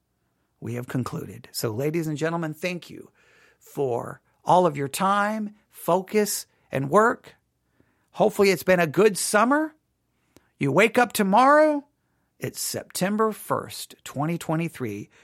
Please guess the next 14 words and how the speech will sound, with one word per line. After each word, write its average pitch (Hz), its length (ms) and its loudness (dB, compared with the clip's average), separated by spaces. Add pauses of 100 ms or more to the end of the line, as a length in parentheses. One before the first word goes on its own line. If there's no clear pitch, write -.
(120)
We 123 160 -4
now 160 320 0
fast - 680 -4 (220)
approach 151 500 0
the - 200 -10
end 180 420 0 (240)
of 127 160 0
another 143 440 0
year. 180 540 -2 (760)
And 120 220 0
all 202 260 8
I 208 140 6
can 208 220 0
say 214 500 2